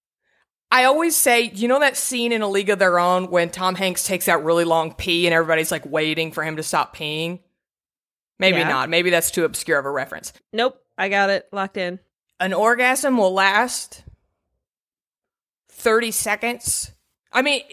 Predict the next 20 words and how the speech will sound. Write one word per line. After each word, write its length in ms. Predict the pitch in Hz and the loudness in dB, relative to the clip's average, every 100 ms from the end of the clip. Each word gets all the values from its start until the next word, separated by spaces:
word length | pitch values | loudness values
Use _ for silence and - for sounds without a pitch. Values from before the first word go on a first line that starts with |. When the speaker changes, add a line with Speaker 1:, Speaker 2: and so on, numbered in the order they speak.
| - | -16
Speaker 1:
it, 140 | 247 - | -12 -4
it, 140 | 196 - - | -4 -4 -4
a 120 | 214 | 2
minute. 420 | 247 233 254 277 277 | 4 4 4 4 0
It, 300 | 247 - - _ - | -4 -8 -18 _ -2
they 120 | 320 | 0
just 220 | 349 403 | 2 0
keep 240 | - - 277 | 0 0 2
rolling, 520 | 247 294 370 427 247 | 4 6 6 4 0
honey, 340 | 233 180 139 - _ _ _ | 0 -2 -4 -16 _ _ _
because 380 | 269 320 285 - | -4 0 0 0
it, 180 | 311 - - _ _ | -2 -2 -10 _ _
it, 160 | 311 - _ - | -6 -6 _ -4
it, 240 | 320 - - | -4 -6 -6
it 160 | 311 | -6
makes 420 | 285 311 392 - | -2 -4 -2 -4
your 260 | 311 269 196 _ _ _ _ _ _ _ _ _ | -2 -2 -4 _ _ _ _ _ _ _ _ _
muscles 500 | 202 320 571 - 262 | 0 2 2 2 0
super 360 | - 349 339 - | 2 0 0 -2
strong. 760 | 254 - 220 311 523 185 - | 0 0 0 2 2 0 -4